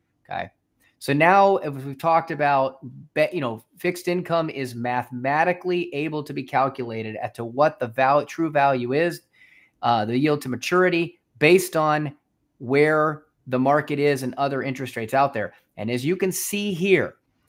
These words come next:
look at these banks. They kinda all balanced around held to maturity, available for sale,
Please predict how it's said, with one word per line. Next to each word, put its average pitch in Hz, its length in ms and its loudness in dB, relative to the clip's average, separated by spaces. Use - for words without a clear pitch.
look 156 320 4
at 202 100 0
these 214 180 -4
banks. 160 300 4
They 110 120 -8
kinda 240 440 4
all 214 340 0
balanced 196 720 4
around 175 540 0
held 170 340 4
to 185 60 -2
maturity, 170 720 0
available 175 580 2
for 170 180 -6
sale, 151 640 0